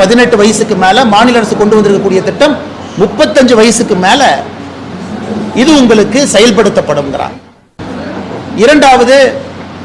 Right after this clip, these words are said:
பாரத பிரதமருடைய திட்டம் மிக தெளிவான ஒரு திட்டம். கிராம அளவில் மக்களால் தேர்ந்தெடுக்கப்பட்ட உள்ளாட்சி பிரதிநிதிகள் இதை அப்ரூவ் பண்ணணும். அதன் பிறகு மாநில அரசு போர்ட்டலுக்கு வரும், மத்திய அரசுக்கு வரும்.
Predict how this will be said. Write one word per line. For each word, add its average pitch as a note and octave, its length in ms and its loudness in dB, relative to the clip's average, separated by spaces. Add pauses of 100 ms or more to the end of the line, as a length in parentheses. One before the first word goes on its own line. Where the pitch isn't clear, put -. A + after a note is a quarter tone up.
(120)
பாரத C4 400 4
பிரதமருடைய A3+ 560 2
திட்டம் A#3 260 0
மிக G#3 120 2 (100)
தெளிவான G#3+ 400 2
ஒரு E3+ 160 0
திட்டம். - 260 -8 (600)
கிராம B3+ 400 4
அளவில் A#3 320 2 (120)
மக்களால் B3+ 480 2
தேர்ந்தெடுக்கப்பட்ட A3 680 -4 (800)
உள்ளாட்சி C#4 560 4
பிரதிநிதிகள் A3 600 2 (320)
இதை F3+ 120 0
அப்ரூவ் A#3+ 300 2
பண்ணணும். G3 360 0 (1160)
அதன் A3+ 200 2
பிறகு B3+ 280 4
மாநில A#3+ 300 4
அரசு A3 260 0
போர்ட்டலுக்கு G#3+ 440 2
வரும், B3 220 2
மத்திய G3+ 260 2
அரசுக்கு D3+ 300 -2
வரும். - 180 -8